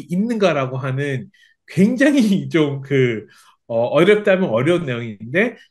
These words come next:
그런 내용들을 쭉 하니까 어느 정도 효과가 있고, 어, 비교적 쉽게 재현 가능한 거라고 볼 수 있을 것 같습니다. 이제 그 세 가지 정도를 질문 생각했고요.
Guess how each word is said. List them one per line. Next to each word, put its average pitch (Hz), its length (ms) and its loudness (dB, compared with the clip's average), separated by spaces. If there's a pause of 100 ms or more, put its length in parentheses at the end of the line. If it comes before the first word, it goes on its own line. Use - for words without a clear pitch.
그런 185 480 -2 (140)
내용들을 147 540 -4
쭉 - 280 -12
하니까 208 580 -2
어느 143 260 -4
정도 156 240 -4
효과가 214 440 -2
있고, 226 480 -4 (280)
어, 135 180 -2
비교적 180 440 0
쉽게 247 360 -6
재현 135 340 -4
가능한 135 420 -6
거라고 131 340 -2
볼 120 120 -8
수 - 120 -12
있을 - 160 -14
것 113 100 -10
같습니다. - 400 -18 (760)
이제 139 300 -6
그 226 300 2
세 226 160 0
가지 226 280 0
정도를 160 580 -2
질문 135 340 -6
생각했고요. 175 760 -2